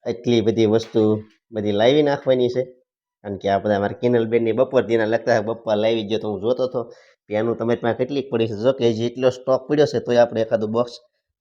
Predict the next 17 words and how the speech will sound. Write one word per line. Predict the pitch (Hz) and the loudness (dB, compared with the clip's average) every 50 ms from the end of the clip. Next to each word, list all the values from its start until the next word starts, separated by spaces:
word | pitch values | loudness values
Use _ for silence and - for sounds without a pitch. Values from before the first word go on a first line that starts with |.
| _ - | _ -8
પેનુંનું | 117 117 120 123 123 120 117 113 - | -4 -2 0 0 0 0 0 -2 0
પણ | - 120 143 139 - - _ _ _ _ _ _ _ _ - | 0 0 -2 -2 -4 -12 _ _ _ _ _ _ _ _ -6
લેતા | 104 107 120 131 - - 117 104 | 0 2 2 4 4 4 4 6
આવશું. | 104 104 101 - 110 92 - _ _ _ _ _ - | 4 4 2 0 -6 -10 -10 _ _ _ _ _ -12
જો | 110 104 | -12 -8
કે | - 104 107 110 - - | -4 -2 -2 -2 -2 0
બધી | 117 110 104 110 110 | -2 0 2 2 2
અત્યારે | 110 - 113 110 107 | 2 2 2 2 4
વાપરવાની | 107 120 123 - 135 127 123 127 123 120 | 4 2 2 2 0 2 2 2 2 2
જ | 110 110 | 0 2
હોય. | 120 127 123 - - - _ _ _ _ _ - | 0 0 -2 -4 -14 -20 _ _ _ _ _ -8
કારણ | 123 123 123 | -6 -6 -4
કે | 123 120 113 | 0 2 0
એક | 113 117 - - 127 139 139 - | 0 0 -2 -2 -2 0 2 2
જ | 143 123 | 4 6
હારે | 123 131 131 127 | 6 6 6 4
બધું | 123 131 117 135 131 127 127 - - | 2 2 0 0 0 0 -2 -6 -16